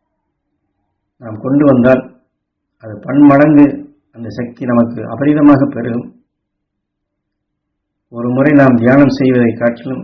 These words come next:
அதே எழுத்து வடிவு கொண்டு வந்தால் இருபது முறை, ஐம்பது முறை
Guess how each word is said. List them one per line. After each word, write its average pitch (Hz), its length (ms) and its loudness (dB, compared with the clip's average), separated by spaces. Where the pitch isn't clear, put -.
அதே 113 260 -8
எழுத்து 135 360 0
வடிவு 127 280 -2
கொண்டு 120 200 -6
வந்தால் 113 380 -4
இருபது 127 320 -4
முறை, 135 240 2
ஐம்பது 123 400 -6
முறை 123 220 0